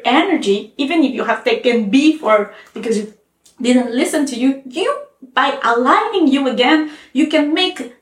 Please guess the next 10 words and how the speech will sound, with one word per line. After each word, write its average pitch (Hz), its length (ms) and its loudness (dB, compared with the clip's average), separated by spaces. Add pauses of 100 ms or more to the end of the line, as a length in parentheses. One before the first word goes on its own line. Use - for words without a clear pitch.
(280)
B 339 280 0
the 208 160 -4
right 233 260 0
decision 220 500 0
too, 220 160 -10
but 240 160 -6
it 262 120 0
depends 320 500 -2
on 247 380 0
you, 302 340 0